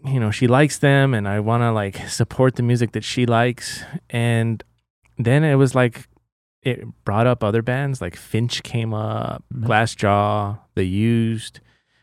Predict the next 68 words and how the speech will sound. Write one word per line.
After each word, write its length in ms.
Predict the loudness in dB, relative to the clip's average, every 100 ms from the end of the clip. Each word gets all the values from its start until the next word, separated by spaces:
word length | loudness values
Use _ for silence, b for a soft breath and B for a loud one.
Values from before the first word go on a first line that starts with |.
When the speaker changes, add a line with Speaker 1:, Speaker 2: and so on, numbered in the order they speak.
| _
Speaker 1:
These 140 | -6 -2
are 40 |
bands 360 | 0 2 2 0
that, 200 | -2 -2
you 80 | -2
know, 160 | -4 -4
we 240 | -4 -2
used 260 | -2 -4 -6
to 40 |
like 240 | -6 -6 -6
a 60 |
lot, 340 | -6 -4 -4 -6 -8
you 140 | -6
know. 240 | -4 -4 -4
I 120 | -4
still, 420 | 2 4 4 2
I 80 | -4
think 220 | -6 -2
I 20 |
overplayed 480 | -2 -2 -4 -4 -4
them 140 | -2 -4
a 60 |
bit 260 | -2 -4 -4
back 200 | -6 -6
in 60 | -6
the 80 |
day, 320 | -4 -2 -4 -6 B B B B
but 160 | 2 2
I 80 |
still, 320 | 0 2 2 2 0
but 200 | 2 4
anyways, 320 | 6 6 4
I 40 | 4
was 120 | 2
showing 520 | 2 2 2 0 -4 -6
some 180 | -2 0
of 40 | 0
the 60 |
songs 340 | 0 0 0 -2
to 100 | -2
her, 140 | -2
like, 160 | -2 -2
my 160 | -2
favorite 280 | -2 -4 -4
songs, 360 | -6 -6 -6 -8
and 140 | -10 -14 b _ _ _ _ _ _ _ 2
normally 340 | 4 4 4
it's 160 | 2 -4
the 120 | -6 -2
look 360 | 2 2 0
and 120 | -2 -2
it's 160 | -2
like, 160 | -6 -6 -6
"Ugh, 260 | -4 -4 -6 B B B
like, 160 | -12 _ _ _
can 140 | -12 -8
we 60 | -6
listen 180 | -4
to 60 | -4
something 320 | -4 -4 -4
else?" 340 | -2 -2 -4 -6
But 140 | -4
Speaker 2:
Yeah. 40 | -2
Speaker 1:
this 100 | -2
time 200 | -4 -4
it 60 |
was 160 | -2 -4
like, 200 | -6 -8